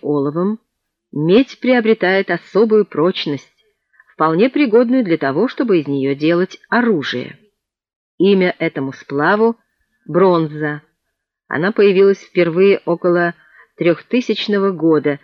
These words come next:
до новой эры. По временной шкале, принятой в Библии, четырёхтысячный,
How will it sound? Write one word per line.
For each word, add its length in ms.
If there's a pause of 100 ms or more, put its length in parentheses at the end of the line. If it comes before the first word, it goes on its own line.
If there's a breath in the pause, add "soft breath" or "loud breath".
(180 soft breath)
до 160
новой 380
эры. 320 (1300 loud breath)
По 420
временной 680
шкале, 580 (120)
принятой 460
в 120
Библии, 560 (920)
четырёхтысячный, 1400